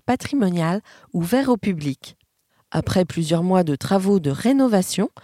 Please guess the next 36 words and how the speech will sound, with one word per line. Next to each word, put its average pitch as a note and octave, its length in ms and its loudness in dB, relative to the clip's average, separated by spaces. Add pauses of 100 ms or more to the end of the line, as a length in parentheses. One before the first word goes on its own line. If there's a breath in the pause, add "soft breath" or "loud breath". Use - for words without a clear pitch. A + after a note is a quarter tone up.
(200 loud breath)
les F#3 220 2
visiteurs A3+ 580 2
peuvent D#3 260 -2
désormais C4 640 2 (100)
profiter D4+ 540 0
d'un A#3+ 120 2
voyage A#3+ 360 2
dans A#3 120 2
le A3 60 0
temps F#3+ 260 0 (440 soft breath)
pour F3 180 0
découvrir G3+ 560 0
la D#3 120 4
vie A3+ 200 0
de B3+ 100 2
famille F3+ 400 2
de D#3+ 80 0
l'artiste - 640 -4 (340 soft breath)
grâce F#3 380 0
à E3 60 2
la D#3 100 0
restauration E3 720 -4
minutieuse C4 680 0
de G#3+ 120 2
la F#3+ 100 2
décoration E3 720 -2 (440 loud breath)
et F#3+ 100 2
de D#3+ 120 0
l'ameublement E3 760 0 (180)
d'origine. D#3 720 -2 (920)
Près G#3+ 240 2
de E3+ 120 2
cent C#4+ 320 -2
meubles, A3+ 380 2 (260)
tableaux E3+ 520 -2
et C3+ 180 -6